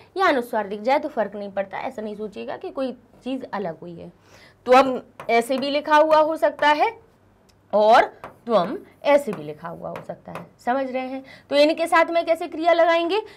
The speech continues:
कहेंगे एक को कहते हैं, तुमको कहते हैं त्वम, तुम दोनों को कहते हैं युवाम और तुम सबको कहते हैं यूयम। क्या कहते हैं?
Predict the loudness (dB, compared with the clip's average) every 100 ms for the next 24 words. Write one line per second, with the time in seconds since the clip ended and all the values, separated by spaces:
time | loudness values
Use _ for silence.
0 | _ -4 -2 -2 -6 -12 _ _ -2 0
1 | -2 -4 0 4 4 2 -4 -4 -2 -2
2 | 0 0 2 2 2 -2 -2 -6 -2 0
3 | 0 -2 -8 -16 _ -20 -20 _ _ _
4 | _ _ -8 -4 -2 -2 -4 -6 0 0
5 | 0 -2 0 -2 -4 -18 -20 _ _ _
6 | _ _ _ _ _ _ -8 -4 -2 0
7 | 2 0 -2 -8 -16 -20 _ _ _ -10
8 | -2 -2 0 -6 0 -2 -2 -8 -6 -6
9 | -8 -8 -10 -14 -20 _ -10 -8 -8 -4
10 | 0 0 -2 -12 -20 -20 _ _ _ _
11 | _ _ _ _ -20 -20 _ _ _ _
12 | -4 0 -2 -2 -2 -4